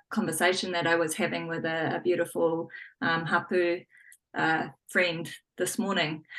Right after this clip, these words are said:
Um, and she was talking about her first pregnancy, um, fifteen years ago, sixteen years ago, uh, and how she'd done all the, all the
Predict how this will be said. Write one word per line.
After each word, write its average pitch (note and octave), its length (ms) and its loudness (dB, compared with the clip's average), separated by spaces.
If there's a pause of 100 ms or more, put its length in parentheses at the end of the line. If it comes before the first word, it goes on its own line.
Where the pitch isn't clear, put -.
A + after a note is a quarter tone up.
(320)
Um, E3+ 420 4
and - 360 -4
she - 120 0
was F#3+ 120 0
talking G#3 300 4
about F3+ 280 6
her A3 140 4
first F#3+ 460 -2
pregnancy, E3 800 0 (240)
um, D3+ 580 -2 (1400)
fifteen F3+ 840 0 (180)
years G#3 260 4
ago, A3+ 280 8
sixteen F#3+ 460 0
years F#3 160 0
ago, G#3+ 500 6 (460)
uh, F3+ 500 8
and F3+ 220 -6
how F#3 360 6
she'd G3+ 340 4
done G#3+ 300 4
all A3 320 10
the, F#3+ 240 8 (520)
all B3 300 6
the E3 340 4